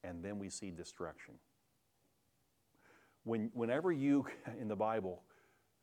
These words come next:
see dread and then destruction, it's too late. There's no grace. Dread, destruction.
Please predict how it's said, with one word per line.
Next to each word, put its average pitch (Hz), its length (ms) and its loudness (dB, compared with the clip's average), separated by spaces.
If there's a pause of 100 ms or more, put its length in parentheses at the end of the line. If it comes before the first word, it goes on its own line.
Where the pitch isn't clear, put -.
see 117 280 -2
dread 117 640 6
and 101 160 -2
then 117 120 6
destruction, 120 640 0
it's 95 180 -6
too 107 260 -2
late. 82 260 -4 (2250)
There's 104 180 -4
no 110 120 0
grace. 92 420 -2 (1400)
Dread, 127 520 6 (160)
destruction. 104 520 -2